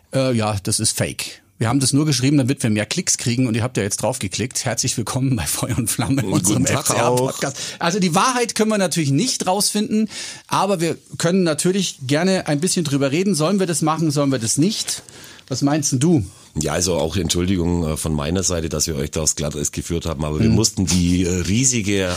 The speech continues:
Speaker 2: Abrufquote von Sascha und Yvonne Mölders halten und deswegen
Speaker 1: Ja.
Speaker 2: sind wir einfach, äh, unter Druck gewesen.
Speaker 1: Unsere letzte Podcast-Folge hat, äh, Download-Rekorde, äh, erzielt.
Speaker 2: Alle
Speaker 1: Deswegen müssen wir
Speaker 2: Grenzen
Speaker 1: jetzt das
Speaker 2: gesprengt.
Speaker 1: Level hochhalten.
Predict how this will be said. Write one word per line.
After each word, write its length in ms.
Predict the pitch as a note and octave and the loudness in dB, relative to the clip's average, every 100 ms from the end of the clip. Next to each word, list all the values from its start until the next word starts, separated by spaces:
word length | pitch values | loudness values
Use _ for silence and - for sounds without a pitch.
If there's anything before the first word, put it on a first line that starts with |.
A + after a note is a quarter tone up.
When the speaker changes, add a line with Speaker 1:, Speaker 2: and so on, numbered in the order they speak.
| - | -4
Speaker 2:
Abrufquote 720 | - G#2+ A2+ F#2+ F2+ F#2 F#2+ | -4 0 0 0 -2 0 0
von 340 | F2 E2+ D#2 D#2+ | -2 -2 -2 0
Sascha 280 | E2 E2 F2 | 0 0 -2
und 200 | D2+ D2+ | -2 -2
Yvonne 220 | D2 D2+ | -2 0
Mölders 500 | D#2 D#2 F2+ F2 - | 0 0 0 0 0
halten 300 | E2+ G2+ G2+ | -2 0 0
und 140 | F2 | 0
deswegen 260 | F2 F2+ A2 | 0 0 2
Speaker 1:
Ja. 80 | A#2 | 2
Speaker 2:
sind 180 | F#2 E2 | 0 -2
wir 80 | |
einfach, 440 | D2+ D2+ - D2 - | -4 -4 -4 -6 -6
äh, 60 | |
unter 320 | C#2 C2+ C2+ C#2 | -6 -6 -6 -8
Druck 180 | - | -10
gewesen. 160 | - D#3 | -2 2
Speaker 1:
Unsere 220 | F3+ D3+ | 2 2
letzte 320 | C#3 D#3 - | 2 2 -2
Podcast-Folge 800 | C3 C#3 - C3+ - A#2+ A#2+ A#2+ A2 | 0 -2 0 -2 0 0 0 0 0
hat, 340 | A2+ G2+ F#2+ | -4 -4 -6
äh, 120 | - - | -8 -4
Download-Rekorde, 1400 | B2 C#3 D#3+ A2+ A2 - - G2 - D3+ A2+ G2 F2 F#2 - | -2 2 2 2 0 -2 -6 -2 0 0 -2 -4 -6 -8 -8
äh, 60 | |
erzielt. 520 | G2 - - A2+ D3 - | -8 -4 -2 0 -2 -2
Speaker 2:
Alle 80 | |
Speaker 1:
Deswegen 340 | G#2+ D#2+ B2+ C3+ | -2 0 2 2
müssen 220 | C3+ F3 | 2 2
wir 60 | C#3 | 2
Speaker 2:
Grenzen 100 | - | 0
Speaker 1:
jetzt 80 | - | 0
das 80 | |
Speaker 2:
gesprengt. 240 | A#2 A#2 E3 | 0 0 0
Speaker 1:
Level 100 | D3+ | 0
hochhalten. 360 | E3 E3+ C#3+ | 0 0 0